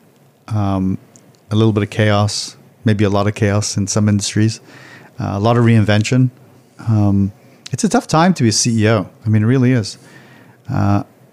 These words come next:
and, you know, if, if I was a person who was offered a job to be the C E O in a traditional business,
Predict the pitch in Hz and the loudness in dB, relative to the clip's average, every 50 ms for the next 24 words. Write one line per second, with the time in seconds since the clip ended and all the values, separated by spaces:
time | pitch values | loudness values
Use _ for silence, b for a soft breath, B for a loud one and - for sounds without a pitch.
0 | - - 117 113 110 110 110 110 110 110 107 107 107 107 - 135 131 131 123 - | -6 -2 0 2 2 4 4 4 4 4 4 4 2 2 0 0 0 0 0 -2
1 | - 135 113 131 135 156 175 185 170 165 143 120 - - - - B B B B | -2 -2 0 0 0 2 2 4 4 4 2 2 0 -4 -6 -10 B B B B
2 | B B B B B B _ _ _ _ - 127 123 120 120 120 117 117 113 113 | B B B B B B _ _ _ _ -2 0 2 4 4 4 2 2 0 -2
3 | - 139 131 123 - - 120 117 117 - - 113 117 117 113 113 113 110 104 101 | -2 0 0 0 0 0 0 0 0 0 0 0 2 4 4 4 4 4 2 0
4 | - - 110 117 - - 127 113 110 101 113 110 107 107 - - - 113 110 107 | -2 -2 -4 -4 -2 -2 -2 -2 0 0 2 2 0 0 -2 -4 -4 -2 -2 0
5 | - - - 123 123 120 110 110 107 107 107 104 98 98 - - - 104 107 110 | 0 -2 -2 -2 0 2 2 4 4 2 2 0 -2 -4 -4 -2 -2 0 0 0
6 | - - 117 101 98 95 107 101 98 - 92 95 95 - - | 0 0 -2 -2 0 0 0 -2 -2 -2 -6 -6 -6 -8 -10